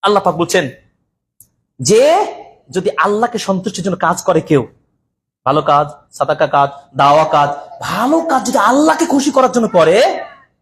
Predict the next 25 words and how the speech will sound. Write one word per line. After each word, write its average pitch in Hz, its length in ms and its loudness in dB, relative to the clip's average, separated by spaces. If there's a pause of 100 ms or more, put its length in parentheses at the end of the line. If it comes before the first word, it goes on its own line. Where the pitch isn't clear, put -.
(180)
আল্লাহ 214 280 0
পাক 202 140 0
বলছেন, 175 360 -2
তাদেরকে 156 480 0
আমি 170 540 2 (600)
আজরান 254 500 0
আযীমা, 320 1000 2 (1400)
সবচেয়ে 185 680 0
বড়, 175 340 4 (480)
সবচেয়ে 180 480 -4
মহান 208 760 2 (120)
পুরস্কারটা 196 520 -4
আমি 165 200 -2
আল্লাহ 156 240 -2
তাদেরকে 143 400 -2
দিব। 131 240 -2
বলে 131 140 -2
সুবহানাল্লাহ। 123 840 -2 (1080)
তাহলে 160 140 0
ভালো 180 180 2
কাজ 202 180 0
করবেন 214 260 0
কি 220 80 -6
করবেন 226 260 0
না? 220 260 0